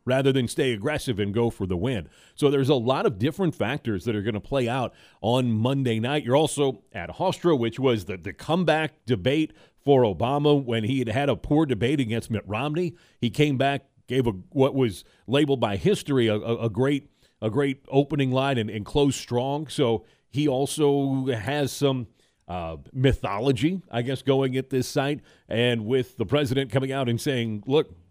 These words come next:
the Hillary's the choice," obviously he's gonna stay intra-party on this. That wasn't a surprise to anybody. But if Hillary wants to continue the topic of,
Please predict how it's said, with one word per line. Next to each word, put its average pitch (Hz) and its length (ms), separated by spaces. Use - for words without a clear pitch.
the 101 80
Hillary's 135 460
the 104 140
choice," 151 320
obviously 104 480
he's 95 100
gonna 104 140
stay 117 160
intra-party 143 680
on 131 160
this. 131 300
That 143 200
wasn't 110 240
a 87 40
surprise 113 520
to 101 100
anybody. 104 560
But 120 200
if 101 200
Hillary 123 480
wants 127 460
to 123 240
continue 147 540
the 117 100
topic 127 480
of, 98 320